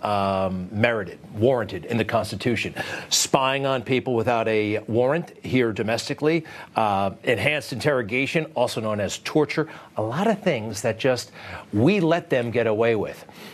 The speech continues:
And they use nine eleven as a pretext. Now, Liz <laughs> is trying to do kind of the same thing with January sixth,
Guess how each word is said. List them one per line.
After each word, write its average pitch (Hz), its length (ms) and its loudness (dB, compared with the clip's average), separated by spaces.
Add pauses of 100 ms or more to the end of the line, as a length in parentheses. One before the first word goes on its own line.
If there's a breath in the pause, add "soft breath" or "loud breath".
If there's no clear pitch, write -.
(120)
And 123 120 4
they 117 80 4
use 131 340 2
nine 160 160 2
eleven 107 320 -2
as 113 140 -4
a - 20 -2
pretext. - 720 -4 (400 loud breath)
Now, 117 420 2 (400)
Liz 208 640 2
<laughs> - 60 -18
is 170 260 0
trying 165 280 0
to 151 60 2
do 131 220 0
kind 147 240 0
of 120 80 2
the 117 80 0
same 110 240 -6
thing 113 300 -2
with 117 180 0
January 127 560 0
sixth, 220 480 -2